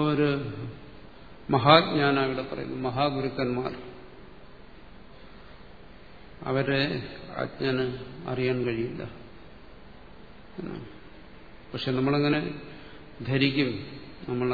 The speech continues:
അറിഞ്ഞു, ഗുരുവിനെ നമ്മൾ ഗ്രഹിച്ചിരിക്കുന്നു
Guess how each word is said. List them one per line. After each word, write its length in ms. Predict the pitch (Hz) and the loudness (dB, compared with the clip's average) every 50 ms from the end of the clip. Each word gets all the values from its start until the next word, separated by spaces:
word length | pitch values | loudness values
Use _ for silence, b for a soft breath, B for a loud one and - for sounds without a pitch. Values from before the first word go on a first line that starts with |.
| 120 | 4
അറിഞ്ഞു, 280 | 120 120 113 117 123 120 110 - - - - - - - - - - - - - - - - - - - - - - - - 123 | 4 2 2 2 0 0 -2 -4 -8 -12 -12 -12 -14 -14 -14 -16 -16 -16 -16 -16 -16 -16 -16 -16 -16 -16 -16 -16 -14 -12 -6 -2
ഗുരുവിനെ 360 | 123 123 123 131 131 127 127 123 123 | 0 2 4 4 6 6 6 6 6
നമ്മൾ 180 | 123 123 123 120 117 | 6 4 4 4 4
ഗ്രഹിച്ചിരിക്കുന്നു 720 | 120 120 120 117 117 - 123 117 117 113 127 131 139 - - | 4 4 4 4 4 2 2 2 2 0 0 -2 -2 -2 -4